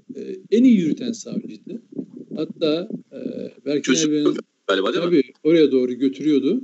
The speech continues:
Speaker 1: Ve ilginçtir yine, e, ailesinin avukatları, yani Berkin Elvan'ın ailesinin avukatlarının da çok şey yaptığı,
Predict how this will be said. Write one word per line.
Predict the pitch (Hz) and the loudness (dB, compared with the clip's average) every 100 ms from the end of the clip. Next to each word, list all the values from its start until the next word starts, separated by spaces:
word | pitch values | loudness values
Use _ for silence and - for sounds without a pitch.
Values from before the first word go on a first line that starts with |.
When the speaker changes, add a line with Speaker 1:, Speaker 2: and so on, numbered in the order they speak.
| - _ _ _ _ _ | -6 _ _ _ _ _
Speaker 1:
Ve | 127 180 208 | 2 2 2
ilginçtir | 180 170 202 254 - 196 208 | 0 -2 0 0 0 -2 -2
yine, | 170 170 | -2 -2
e, | 226 233 147 139 139 135 135 135 - - 139 - | -2 -4 -2 0 0 -2 -2 -2 -4 -4 -4 -4
ailesinin | - 143 151 160 - 196 | 0 2 4 4 4 4
avukatları, | 190 147 143 127 - 120 | 4 2 0 -4 -4 -2
yani | 131 113 113 113 | -2 -2 -4 -2
Berkin | 127 135 | -2 -2
Elvan'ın | 143 139 139 135 | 2 6 6 4
ailesinin | 127 131 135 151 | 2 2 2 0
avukatlarının | 135 - 139 165 175 190 | -2 0 0 2 2 4
da | 170 - | 2 2
çok | 165 135 - | 0 -2 -8
şey | - 147 | -2 0
yaptığı, | 127 - - | 0 -4 -8